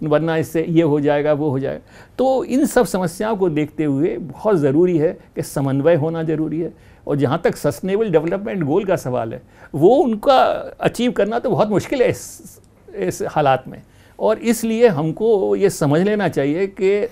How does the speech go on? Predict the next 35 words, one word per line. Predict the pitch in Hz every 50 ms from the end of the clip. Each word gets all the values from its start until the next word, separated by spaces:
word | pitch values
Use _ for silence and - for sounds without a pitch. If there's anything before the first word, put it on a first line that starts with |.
| -
आर्थिक | 175 156 147 160 156 - - 208 208 196
उन्नति | 175 180 185 190 185 202 202
के | 175 202 202
लिए | 202 196 214 220 220
और | 196 180 - - 170 156 202 214
स्वास्थ्य | - - - - 190 185 220 220 214 - 202
उन्नति | 190 165 160 151 - 147
के | 131 113 123 120
लिए | 120 135 170 247 - - _ - - - _ -
बहुत, | - 147 160 131 - - 240 247 226
बहुत | 180 151 147 147 - 202 202 190 160
ज़रूरी | 135 120 135 135 147 156 156 156
है | 123 120 135 139 165 - - - - _ -
कि | 190
इसके | 170 - 180 160 160 - - 226
ऊपर | 202 175 156 - 165 165 170 165
गहराई | 175 139 127 139 123 131 123 131 165 196 185
से | - - 185
काम | 175 156 139 147 151
हो। | 127 143 196 240 254 - - - - _ -
और | - 180 220 247 254 220
मैं | 190 190 220
समझता | 208 - 190 175 170 160 - 196
हूँ | 220 247 247 - -
हर | - - - - - 254 269 254 226 190 - - 196 160 127 - - _ _ -
व्यक्ति | 156 170 185 180 - - 226 196
को, | - 127 131 -
और | - 143
ख़ास | - 180 196 190 190 -
तौर | 196 185
से | 170 208
जो | 202 196 202
सरकार | 180 - 165 131 - 151 165 175
में | 185 190 170
है | 202 294 -